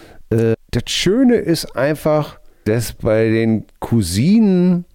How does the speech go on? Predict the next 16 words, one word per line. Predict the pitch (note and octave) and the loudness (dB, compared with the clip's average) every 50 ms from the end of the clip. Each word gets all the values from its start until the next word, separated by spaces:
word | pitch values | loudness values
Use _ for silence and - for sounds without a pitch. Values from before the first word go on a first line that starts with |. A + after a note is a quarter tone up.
| _ _ _ _ _ _ _ _ _ - - - _ - - _ - | _ _ _ _ _ _ _ _ _ -20 -20 -20 _ -20 -20 _ -2
äh, | C3 C3 A#2+ - - | -2 -2 -2 -2 -2
immer, | D3 D#3+ F3+ F3+ F3 E3 D#3+ | -2 0 0 2 2 2 2
also | D3+ - D3 C3 D3+ | 2 0 0 0 2
ich | D#3+ D3+ | 2 2
immer | F3+ F#3+ G3+ G3 | 2 2 2 2
mehr | F3+ E3+ D#3 C#3+ | 2 0 0 0
Post | - - G3+ A3 A3 - - - | 0 0 0 0 -2 -4 -8 -10
kriege, | - - D3 D3 D3+ D3 D#3+ E3+ A3 A#3 G#3 - - - _ _ - - | -4 -2 0 2 2 2 2 2 2 0 -2 -6 -10 -14 _ _ -10 -4
wo | G#2+ B2+ C3 | -4 -4 -4
Cousinen | - - - C3 A2 G#2+ D#3 F#3 F#3+ D#3 C3+ | -2 -2 -2 -2 0 0 2 2 2 2 2
mir | C3+ B2+ | 2 0
schreiben | - - A#2+ G#2 G#2+ A2+ B2+ D3 E3+ F#3 G3+ B3 B3+ G#3+ - - - - - - - - | -2 -2 -2 -2 0 0 0 0 0 2 2 2 2 0 -2 -10 -20 -20 -20 -20 -14 -6
und | - - | -2 0
einfach | B2+ B2 B2 C#3 A#2+ | 0 2 0 0 0
sagen, | A2 B2+ B2+ B2+ C3+ C#3+ C#3 - - - - - - - _ | 0 0 2 2 0 0 -2 -4 -8 -18 -20 -20 -20 -8 _
äh, | G#2 G2+ G#2+ G#2 G#2 G#2 G2 F#2 | 0 0 2 2 0 0 -2 -4